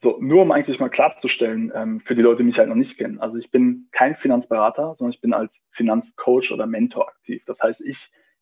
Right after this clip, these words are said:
helfe Leuten dabei, ihre eigenen Finanzen selbst,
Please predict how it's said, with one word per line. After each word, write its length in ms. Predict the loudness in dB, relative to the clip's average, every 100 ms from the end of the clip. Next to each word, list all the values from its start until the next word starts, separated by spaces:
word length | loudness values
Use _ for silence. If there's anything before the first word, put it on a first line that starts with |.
| _ -4
helfe 360 | 4 4 6
Leuten 520 | 4 6 4 2 -4 0
dabei, 520 | 0 2 -2 -4 -8 _ _ -2
ihre 300 | 0 0 0
eigenen 380 | -2 -2 -4
Finanzen 760 | -4 -4 -2 -4 -8 -10 -10 -14 _ _ _ _ -20 -2
selbst, 340 | 2 2 0